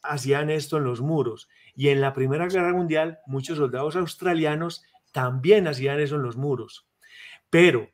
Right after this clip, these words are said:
de la época de la, de los romanos también se ponía esto, de esto es un, esto es un meme real. Gaius estuvo aquí, un soldado romano dejó eso en una pared,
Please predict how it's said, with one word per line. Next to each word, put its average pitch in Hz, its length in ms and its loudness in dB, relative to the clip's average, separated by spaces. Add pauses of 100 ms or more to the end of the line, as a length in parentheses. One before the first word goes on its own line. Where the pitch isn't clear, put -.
(880)
de 147 280 6
la 139 220 2
época 180 400 0
de 147 80 0
la, 151 280 0
de 143 180 4
los 151 120 4
romanos 160 600 0
también 127 480 -2
se 160 220 -4
ponía 131 520 -2
esto, 139 240 0
de 123 140 2
esto 123 180 -8
es 151 120 -6
un, 165 260 -2
esto 139 180 -8
es 143 60 -8
un 156 160 -4
meme 151 180 2
real. 131 480 -2 (640)
Gaius 185 720 2
estuvo 139 440 0
aquí, 135 440 -4 (360)
un 139 120 0
soldado 165 440 4
romano 170 400 0
dejó 131 320 2
eso 131 120 -2
en 151 60 -2
una 156 240 -6
pared, 127 400 0